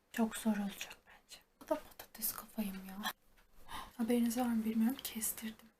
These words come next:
Hani ilk haftalar çok güzeldi. Kız- Aa, damadan durabiliyorum. Asla konuya geçemem herhalde bu gece beş falan. O civarlarda biter.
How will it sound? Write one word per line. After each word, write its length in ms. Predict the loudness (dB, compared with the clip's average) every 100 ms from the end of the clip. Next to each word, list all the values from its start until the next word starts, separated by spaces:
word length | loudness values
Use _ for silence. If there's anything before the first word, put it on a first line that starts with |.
| 0
Hani 200 | 0 0 0
ilk 220 | 2 2
haftalar 600 | 0 -6 -2 0 2 0
çok 320 | 0 -2 -2 -8
güzeldi. 560 | -6 -6 -4 -6 -8 -8
Kız- 120 | -16 -8 -8 -8 -14 -20 -20 _ _ _ _ _ _ _ _ _ _ _ _ _ _ -2
Aa, 360 | 0 0 -2 -4 -8 _ 2
damadan 440 | 4 6 4 4
durabiliyorum. 480 | 2 0 0 -2 -4 -8 _ _ _ _ _ _ _ _ _ _ _ _ _ _ _ _ _ _ _ -16 -14 -12 -8
Asla 260 | -6 -2 -4
konuya 300 | 0 4 4
geçemem 440 | 2 2 4 4
herhalde 320 | 2 -4 -8 -12
bu 240 | -18 -8
gece 300 | -6 -6 -8 -12 _ _ _ _ _ _
beş 400 | -12 -8 -10 -10 -14
falan. 240 | -16 -18 -20 _ _ -4
O 120 | -2
civarlarda 580 | -2 -8 -10 -18 -14 -10
biter. 680 | -10 -12 _ -20 -16 -16